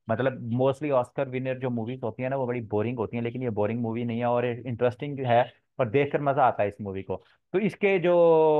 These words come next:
actor थे उसका नाम क्या है, उसका नाम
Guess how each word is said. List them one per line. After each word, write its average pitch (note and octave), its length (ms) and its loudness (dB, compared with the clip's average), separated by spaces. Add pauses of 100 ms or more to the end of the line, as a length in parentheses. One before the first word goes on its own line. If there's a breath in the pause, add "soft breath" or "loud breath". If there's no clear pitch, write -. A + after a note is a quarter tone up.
(440)
actor E3 400 0
थे A#2+ 120 0 (320)
उसका C3+ 320 -2
नाम B2 300 -2
क्या B2 180 2
है, A#2+ 120 2
उसका B2 240 -2
नाम A#2+ 260 0